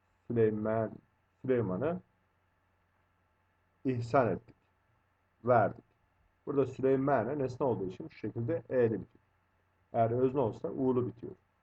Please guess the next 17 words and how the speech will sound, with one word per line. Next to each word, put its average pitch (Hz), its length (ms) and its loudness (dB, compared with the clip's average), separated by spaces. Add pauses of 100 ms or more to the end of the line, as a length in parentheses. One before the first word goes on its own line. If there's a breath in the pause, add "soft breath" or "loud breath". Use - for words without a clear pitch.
(720)
E, - 80 -12 (160)
tümleç 147 520 0
veyahut, 117 400 2 (1000)
e, 107 100 -4
şey, 120 200 -8
tümleç 160 400 -2
görevinde 120 360 4
olduğu 123 300 0
vakit 98 300 -4 (1600)
normalde 123 500 0
i'li 147 300 2
bitmesi 87 380 -10
lazım. - 160 -8
Ancak 120 380 -6 (180)
bu 147 80 -2
tip - 180 -8
isimler 113 460 -6